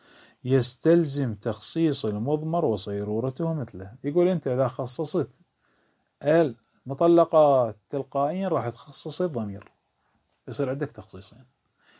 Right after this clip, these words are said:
بينما إذا خصصت الضمير وحده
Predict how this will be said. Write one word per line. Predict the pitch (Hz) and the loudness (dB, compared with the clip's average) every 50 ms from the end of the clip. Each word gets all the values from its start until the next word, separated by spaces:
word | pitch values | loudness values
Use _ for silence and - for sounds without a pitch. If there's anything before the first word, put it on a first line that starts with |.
| _ _ _ - | _ _ _ -2
بينما | 143 190 220 214 208 190 175 160 | 2 2 4 4 4 2 2 0
إذا | 143 143 147 151 135 | 0 2 2 2 2
خصصت | - - 127 - - - 185 - - 208 | 0 -2 -8 -8 -8 -8 -8 -6 -6 -6
الضمير | 190 170 180 175 170 165 151 135 | -2 -2 0 0 0 0 2 2
وحده | 131 131 120 98 110 107 120 120 120 120 123 131 131 | 2 2 0 0 -4 -4 -2 -2 0 -2 -2 -4 -4